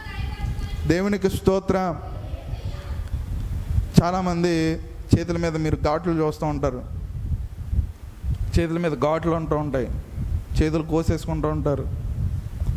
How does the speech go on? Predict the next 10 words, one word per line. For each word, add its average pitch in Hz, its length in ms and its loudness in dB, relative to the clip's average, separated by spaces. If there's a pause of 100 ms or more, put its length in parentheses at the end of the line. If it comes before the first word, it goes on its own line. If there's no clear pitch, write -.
(380)
వాళ్ళందరూ 151 440 2
ఎలా 170 180 2
కనబడతారంటే, 160 640 0
మనకి 160 260 -2
పిచ్చి - 240 2
వాళ్ళగా 160 340 2
కనబడతారు, 139 580 0 (1500)
వెర్రి 156 260 4
వాళ్ళగా 175 380 2
కనబడతారు, 151 600 2